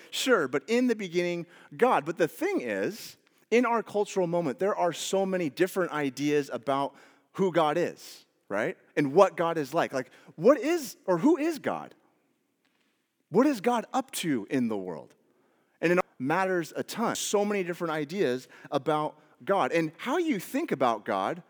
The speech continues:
matters a ton. You know, the celebrity preacher that has sneakers that are worth more than rent and P G has a view about God, right? You know, the star athlete that later today points up to the sky after he scores a touchdown has a view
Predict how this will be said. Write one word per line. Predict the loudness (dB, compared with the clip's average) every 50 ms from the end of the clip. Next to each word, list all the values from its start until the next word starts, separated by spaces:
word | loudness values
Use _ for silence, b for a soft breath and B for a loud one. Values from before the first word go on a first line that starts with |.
| _ _ _
matters | -4 -2 0 0 2 2 0 0 -2 -4 -6
a | -8 -8
ton. | -8 -6 -4 -2 -2 -2 -4 -6 -12 -20 _ _ _ _ _ _ _ _ _ _ _ _ _ _ _ _ _ _ _ _ _ _ _ _ _ _ _ _ _ _ _ _ _
You | -2 2 4
know, | 4 4 2
the | 2 -2
celebrity | -2 0 0 2 2 2 2 2 0 0 -2
preacher | -4 -4 -4 -4 -4 -6 -6 -2 0
that | 0 0 0 -2
has | -4 -2 -2 -2 -4 -6 -10 -14 B B B B
sneakers | -8 -6 -2 -2 -2 -2 0 0 0 0 0 0
that | 0 2 2
are | 2 0 -2
worth | -4 -2 -2 -2 -2 -4 -4
more | -2 0 0 0 0
than | 0 -2 -2
rent | -2 -2 -2 -4
and | -6 -8
P | -8 -8 -10 -10 -8
G | -8 -4 -2 -2 -2 -4 B B B B
has | 0 0 2 2
a | 2 0
view | -2 -2 -2 0 0 2 2 2 0 -2 -6 -6 -4
about | 0 2 4 2 2 2 0
God, | 0 0 0 0 -2 -8 -12 _ _ _ _ _ _ _ _ _ _ _ _ _ _
right? | 2 2 4 4 4 2 -2 -6 -12 _ _ _ _ _ _ _ b b b b b b b b b
You | 2 4
know, | 4 4
the | 4 4 0
star | -2 2 4 6 6 6 4
athlete | 2 0 0 -2 -2 -4 -4 -2 0 2
that | 2 2
later | 2 2 2 2
today | 0 0 0 2 4 4 4 2
points | -2 -2 -4 -4 -2 0
up | -2 -2 -2
to | -4
the | -4 -4
sky | -4 0 2 2 4 4
after | 4 2 0 -4 -4 -4
he | -4 -6
scores | -2 0 0 0 0 -2
a |
touchdown | -2 -2 -4 -4 -2 -2 -2 -2 -2 -2 -2
has | 0 0 0 0 0
a | -4 -6
view | -6 -4 -2 -2 0 0 -2